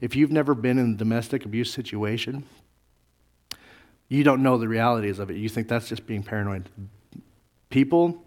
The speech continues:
that are abusive often track phones. Providing them with a safe phone where they can put their contacts on it so when they do decide to run, they can keep hidden.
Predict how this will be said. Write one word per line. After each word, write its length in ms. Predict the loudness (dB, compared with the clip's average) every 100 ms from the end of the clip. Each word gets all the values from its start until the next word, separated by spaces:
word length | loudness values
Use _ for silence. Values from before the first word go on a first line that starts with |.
| -16
that 300 | -8 -4 -2
are 80 | -2
abusive 420 | 0 -2 -2 -6 -4
often 340 | -4 -2 -4
track 320 | -4 -4 -4 -6
phones. 520 | -10 -10 -10 -16 -20 _ _ _ _ _ _ _ _ _ _ _ _ _ _ _ _ _ _ _ _ _ _ _ _
Providing 540 | -10 -4 2 2 2 2
them 120 | 0
with 180 | 0 -4
a 40 |
safe 360 | -6 -4 -4 -2
phone 320 | -4 -4 -8 -12 _ -20 -20 -20 _ _ _ _ _ -8
where 120 | -2
they 100 | -2
can 100 | -2
put 140 | -6
their 100 | -8
contacts 500 | -4 -4 -2 -4 -4
on 120 | -2 -2
it 80 |
so 120 | -2 -2
when 120 | 0
they 100 | 0
do 140 | -2
decide 340 | -2 -2 -4 -2
to 80 |
run, 300 | -2 0 -2 -6 -14 -20 -20 _ _ _ _ _ _ _ _ _ _ _ _ _ _ _ _ _ _ _ _ -8
they 120 | -6
can 100 | -4
keep 200 | -6 -4
hidden. 340 | -4 -4 -6